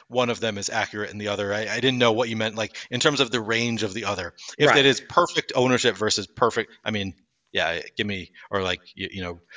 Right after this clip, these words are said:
Speaker 1: more accurate than the industry. I would rather have more accurate ownership projections rather than more accurate projections.
Speaker 2: Right. Yeah, it, that's a, that's a good way to put it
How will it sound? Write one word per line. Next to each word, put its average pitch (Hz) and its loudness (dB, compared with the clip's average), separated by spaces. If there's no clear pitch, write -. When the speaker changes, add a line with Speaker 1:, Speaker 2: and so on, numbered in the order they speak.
Speaker 1:
more 139 8
accurate 127 4
than 113 4
the 107 -2
industry. 104 0
I 90 -2
would 98 -4
rather 104 2
have 95 -2
more 101 0
accurate 92 -2
ownership 127 6
projections 92 -2
rather 90 -2
than 87 -8
more 87 -6
accurate 80 -6
projections. - -6
Speaker 2:
Right. 107 0
Yeah, 190 6
it, 143 -2
that's 156 4
a, 196 4
that's 180 4
a 262 0
good 220 4
way 147 6
to 127 2
put 123 2
it 139 0